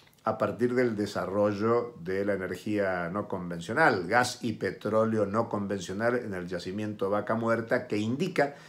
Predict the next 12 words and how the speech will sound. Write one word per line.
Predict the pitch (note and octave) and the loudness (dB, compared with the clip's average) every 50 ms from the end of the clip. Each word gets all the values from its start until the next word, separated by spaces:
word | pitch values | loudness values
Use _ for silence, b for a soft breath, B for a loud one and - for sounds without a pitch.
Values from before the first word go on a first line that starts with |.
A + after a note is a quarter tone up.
| B B B B B B - | B B B B B B -4
que | - A2 | -2 2
la | - | 2
Argentina | A2 G#2+ - A2+ G#2 G2 - - B2+ B2+ B2+ B2+ B2 A2 G2+ | 2 2 2 0 -2 -2 0 0 0 2 4 4 4 2 0
es | F#2 | 0
la | F#2+ F#2+ F#2+ F#2+ F#2+ F#2 F#2+ - - | 0 0 0 0 0 0 -2 -4 -6
segunda | - - A2+ A#2 D3+ E3 D#3 C3 A#2+ G#2+ G2+ G#2 G2+ G2 - | -6 -2 0 4 4 6 6 6 4 2 2 0 0 0 -2
reserva | G2+ G2 G2+ F#2+ - - B2+ B2 A2+ A2+ G2+ G2 F#2 | -4 -4 -4 -4 0 4 4 6 6 4 2 0 -2
mundial | F#2 F#2 F#2 F#2 F2+ G#2 A2+ A2 G#2+ | -2 -4 -6 -6 -2 0 0 0 0
de | F#2 G2 F#2 | 0 -2 0
gas | G#2 A2 G2 G2 | 0 0 0 0
no | G2 G2+ G2 | -4 -4 -4
convencional | - F#2 F2+ F2+ F#2 F2 - G#2 G#2 G#2+ G#2+ G#2+ A2 | -4 -6 -6 -6 -6 -6 -4 -4 -2 0 -2 -2 -2